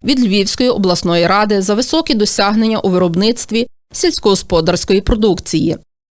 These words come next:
Він відкрив власну справу у дві тисячі двадцятому році. На даний час у господарстві Марковича є сорок голів великої рогатої худоби,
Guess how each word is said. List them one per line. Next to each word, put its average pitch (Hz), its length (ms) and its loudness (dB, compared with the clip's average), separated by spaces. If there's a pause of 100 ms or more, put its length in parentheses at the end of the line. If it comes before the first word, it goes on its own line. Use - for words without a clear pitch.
(240)
Він 202 240 2
відкрив 277 380 0
власну 185 420 2
справу 254 400 0
у 190 120 -2
дві 170 180 0
тисячі 175 460 0
двадцятому 226 640 0
році. 220 340 0
На 180 120 0
даний 240 340 2
час 240 280 0
у 226 80 0
господарстві 208 680 0
Марковича 202 600 0
є 196 380 0
сорок 226 500 0
голів 220 500 0
великої 190 520 0
рогатої 180 520 0
худоби, 175 580 0